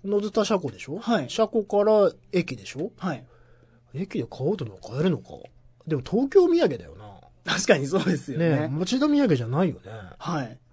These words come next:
Speaker 1: あれみんな何買っていくんだろう。
Speaker 2: スタジアムの外とかで出店すればいいんですけどね。
Speaker 1: 町田特産品みたいなのね。
Speaker 2: はい。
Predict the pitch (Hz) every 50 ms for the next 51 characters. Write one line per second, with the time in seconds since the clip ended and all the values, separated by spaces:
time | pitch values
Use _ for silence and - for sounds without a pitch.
0 | _ _ _ _ _ - - 123 120 117 196 190 151 123 170 262 330 - - -
1 | - - - 226 226 - 226 208 196 - - - 226 247 240 240 247 247 247 247
2 | 240 226 233 247 240 214 147 139 - 123 110 117 - - 143 - - 208 208 202
3 | 226 214 160 127 120 120 113 110 - - - 120 107 117 131 135 127 - - -
4 | - - - - - _ _ - - _ - _ - 135 131 143 - - 151 143
5 | 143 - 143 - - - 151 139 139 131 139 135 131 131 175 135 123 110 101 98
6 | 95 90 90 107 139 175 214